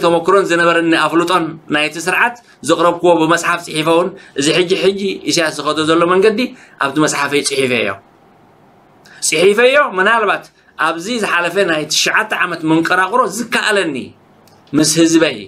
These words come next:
ደለይቲ ፍትሒ ከቕርቦ ፈቲነ። ግን ንሓትሕትካ ምንዓዓቕ፣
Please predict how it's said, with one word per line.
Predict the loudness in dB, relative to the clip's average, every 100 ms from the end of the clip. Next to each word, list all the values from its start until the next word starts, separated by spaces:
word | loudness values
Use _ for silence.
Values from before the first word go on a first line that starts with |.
| -20 _ 0
ደለይቲ | 2 2 0
ፍትሒ | -4 0 0 0
ከቕርቦ | 0 2 2 0
ፈቲነ። | -2 -4 -4 -6 -12 _ _ _ _
ግን | 0 2 2 -4 -14 _ _ -8
ንሓትሕትካ | -2 -2 -2 -4 -4 -2 -2
ምንዓዓቕ፣ | 0 0 2 2 2